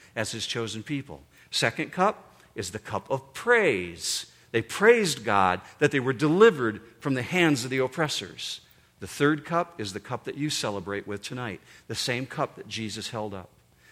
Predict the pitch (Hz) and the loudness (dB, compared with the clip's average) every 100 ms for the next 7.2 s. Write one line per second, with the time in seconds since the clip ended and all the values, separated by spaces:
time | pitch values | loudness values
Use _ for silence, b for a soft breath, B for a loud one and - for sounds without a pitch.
0 | b 120 - 147 151 - 123 - - b | b -2 2 2 2 2 2 0 -18 b
1 | b - 107 87 95 - - - - 123 | b -8 -4 -4 -6 -4 -4 -4 -10 -8
2 | 117 127 104 107 104 - 95 71 69 _ | -8 -10 -4 -4 -2 -4 -4 -8 -16 _
3 | _ _ _ _ _ _ _ _ _ _ | _ _ _ _ _ _ _ _ _ _
4 | _ _ _ _ _ _ _ - - 135 | _ _ _ _ _ _ _ -10 -4 -2
5 | 107 98 92 85 101 98 104 110 156 170 | -2 -4 -6 -8 -8 -4 -2 -2 -4 -8
6 | - _ _ _ _ _ _ _ _ 104 | -14 _ _ _ _ _ _ _ _ -4
7 | 98 - | -2 -6